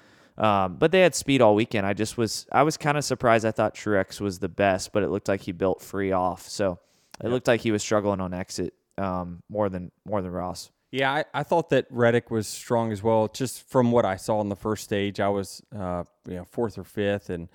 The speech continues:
Speaker 2: I, I know that he went and passed Ross, uh, late in the first stage to win the stage, and so, um,
Speaker 1: Yeah.
Speaker 2: the team's been hindered by pit road stuff for sure. We gotta figure that out.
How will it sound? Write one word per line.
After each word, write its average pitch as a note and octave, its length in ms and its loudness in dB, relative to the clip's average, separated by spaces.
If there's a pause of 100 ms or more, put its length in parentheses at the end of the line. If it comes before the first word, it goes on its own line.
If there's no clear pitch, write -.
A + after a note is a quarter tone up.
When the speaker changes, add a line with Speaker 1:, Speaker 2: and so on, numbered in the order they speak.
(340)
Speaker 2:
I, G#2+ 220 -6
I A2+ 100 -4
know A#2+ 140 4
that G#2+ 140 -2
he A2+ 120 -4
went A2 180 -4
and G2 80 -12
passed G#2 400 -2
Ross, G#2 460 -2 (120)
uh, F2 200 -2
late G2+ 220 -2
in F2 60 -10
the G2 80 -6
first G#2 320 -6
stage G2 440 -8
to G2 60 -10
win G2 200 -8
the G2 60 -6
stage, F#2 500 -10
and F#2 180 -10
so, F#2+ 300 -6 (440)
um, F#2+ 360 -2 (140)
Speaker 1:
Yeah. - 200 -12 (320)
Speaker 2:
the B2+ 100 -2
team's E3 560 2
been C#3+ 520 2 (260)
hindered C#3 600 2
by B2+ 420 4 (120)
pit C#3+ 240 0
road C3+ 400 4
stuff C3 500 6
for A#2 120 -4
sure. B2+ 460 0 (200)
We A#2 220 -6
gotta A2+ 220 4
figure A#2 340 0
that G#2+ 180 4
out. A2 300 4